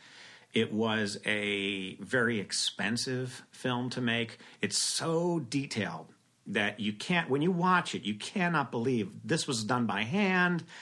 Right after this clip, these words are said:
This was done through research. Years were spent on things like water and waves and bubbles and absolutely every detail. That cost a lot of money. If there was a scene Walt Disney didn't like, it's like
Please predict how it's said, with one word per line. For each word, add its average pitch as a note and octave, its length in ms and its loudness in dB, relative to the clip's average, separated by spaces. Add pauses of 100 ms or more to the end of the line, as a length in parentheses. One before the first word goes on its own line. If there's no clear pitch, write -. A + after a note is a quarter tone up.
(320)
This B2+ 300 2
was B2 180 2
done A#2 300 2
through A2+ 220 -4
research. F#2 680 2
Years D3 520 2
were B2 100 4
spent A#2 340 0
on G#2 120 0
things A2+ 320 0
like G2+ 240 -4
water G2+ 480 0
and E2 220 -6
waves F#2 520 -2
and E2 240 -6
bubbles G2 540 -2
and F#2 100 -4 (180)
absolutely A#2 720 0
every G#2 300 0
detail. G2 520 -4 (480)
That C3+ 160 6
cost D3 280 4
a D3 40 -6
lot A#2+ 180 2
of A2 60 0
money. G#2 300 0
If - 100 -8
there C#3 100 2
was D3+ 160 2
a B2 60 -2
scene C#3 360 0
Walt A#2+ 220 0
Disney A2 240 0
didn't F#2+ 220 -4
like, D#3 240 2
it's - 120 -6
like G2+ 200 -2